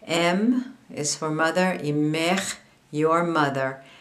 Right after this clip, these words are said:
And, uh, it's talking to a woman, it is, uh, feminine, your mother. And also, "You are the sister of your sisters." Achot, achotech, your sisters. So the Kaf Sofit represents that singular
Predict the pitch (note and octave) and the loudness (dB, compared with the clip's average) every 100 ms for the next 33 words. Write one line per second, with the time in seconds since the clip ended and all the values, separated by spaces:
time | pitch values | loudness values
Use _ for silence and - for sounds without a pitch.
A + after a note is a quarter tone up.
0 | - - D3 C#3+ C#3 C3+ C#3 C3+ C#3 - | -20 -8 -4 -2 -2 -2 -4 -4 -2 -2
1 | D3 C3+ C#3 D#3+ F3+ G3 F3 D#3+ D#3 D3+ | 0 -2 -4 -2 0 0 0 0 0 -2
2 | C#3 C3+ C3+ - - C#3+ C#3+ - A#3+ G#3 | -2 -4 -2 -4 -6 -8 -8 -2 0 2
3 | B2+ B2 C#3 D3+ C3+ A#2+ A3 C#4 - - | 0 -2 -2 -2 0 0 0 -2 -10 -18
4 | - - D#3 D#3 B2+ F3+ - G#3+ A3 F3+ | -18 -10 -4 0 2 2 2 2 2 2
5 | D3+ D3 C#3+ C#3+ - - - D#3+ - - | 2 2 0 -2 -6 -2 0 2 0 2
6 | F3 - B2+ D#3 - D4+ - B2 - - | 2 2 -2 -2 0 2 0 -2 -6 -10
7 | - _ - C#3+ - - F#3 F#3+ G3 - | -20 _ -6 -6 -2 2 4 4 2 -2
8 | - D#3 D#3 - - D3 D3 D3 - F3 | 0 0 0 -6 0 2 2 -2 -8 -4
9 | E3 G#2+ - - - - - - - C#3+ | -2 -2 -2 -6 -8 -12 -20 -20 -8 -2
10 | C#3+ C#3+ - D3+ - - A2+ A2+ - - | 0 2 2 2 0 0 -2 -2 -4 -8
11 | - C#3+ C#3 - C#3 - F#3+ F3+ D3+ - | -4 -2 -2 -2 -2 -2 -4 -2 -4 -4
12 | C3 C#3+ C#3+ C3+ C3+ C3 B2 - - F3 | -4 -4 -2 -4 -4 -4 -2 0 0 0
13 | F3+ G3 G3+ G#3+ A3+ | 0 0 2 2 2